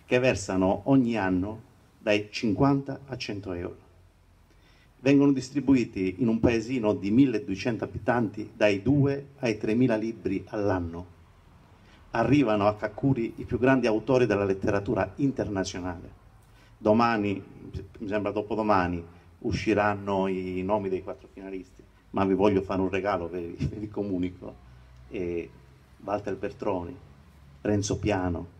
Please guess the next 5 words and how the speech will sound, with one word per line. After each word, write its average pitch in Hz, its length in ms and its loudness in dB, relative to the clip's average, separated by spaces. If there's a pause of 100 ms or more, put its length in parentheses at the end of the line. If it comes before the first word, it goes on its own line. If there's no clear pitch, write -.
(340)
Alan 101 280 0
Friedman, 87 680 -4 (1120)
e 85 320 -6 (100)
Bianca 104 360 0
Berlinguer. 95 720 -2